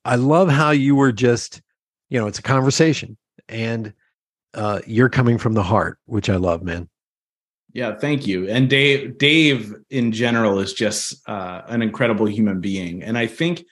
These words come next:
Speaker 2: you know, and, and, and part of it is, I think maybe it's just the people who say yes to me and, and don't ghost me when I invite them on the show,
Speaker 1: <laughs>
Speaker 2: right? And, and Dave was actually an introduction from somebody else. But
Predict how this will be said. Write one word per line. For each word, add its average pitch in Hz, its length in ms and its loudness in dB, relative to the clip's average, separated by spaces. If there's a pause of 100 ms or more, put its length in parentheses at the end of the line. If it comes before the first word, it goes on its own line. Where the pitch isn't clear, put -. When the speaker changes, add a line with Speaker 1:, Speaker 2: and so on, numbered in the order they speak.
(380)
Speaker 2:
you 156 80 -2
know, 156 80 0
and, 151 300 0
and, 147 380 -2
and 151 240 -2
part 190 200 4
of 170 80 2
it 135 100 2
is, 120 180 2
I 123 80 0
think 131 200 2
maybe 131 240 4
it's 123 100 0
just - 220 -2
the 113 60 -10
people 117 240 0
who 117 100 -2
say 113 160 0
yes 107 320 0
to 120 80 -2
me 120 180 0
and, 110 220 2
and 113 180 0
don't 110 260 -2
ghost 110 360 -4
me 120 100 0
when 120 160 -2
I 113 120 -2
invite 117 320 -2
them 123 140 0
on 127 120 0
the 123 60 -2
show, 127 300 0
Speaker 1:
<laughs> 120 140 -2
Speaker 2:
right? 120 160 0
And, 117 180 -6
and 135 140 -2
Dave 151 220 4
was 139 100 2
actually 127 260 0
an 113 60 0
introduction 110 540 -4
from 104 160 -8
somebody 104 360 -2
else. 113 380 -6 (400)
But - 360 -8